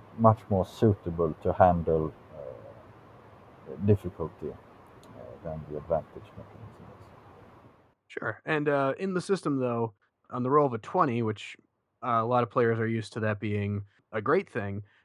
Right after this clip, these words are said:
Speaker 2: regardless of what the goal is, a twenty is a, is a total failure, right? It's a critical failure?
Speaker 1: Yeah,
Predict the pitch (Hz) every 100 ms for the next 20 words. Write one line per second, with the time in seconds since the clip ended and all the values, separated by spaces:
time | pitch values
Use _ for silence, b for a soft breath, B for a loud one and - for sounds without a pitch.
0 | _ _ 127 139 127 113 123 110 104 127
1 | 143 120 107 101 101 104 - 127 117 104
2 | 98 98 90 87 101 90 92 _ - 135
3 | 104 101 92 76 76 101 98 - 110 113
4 | 117 117 131 95 95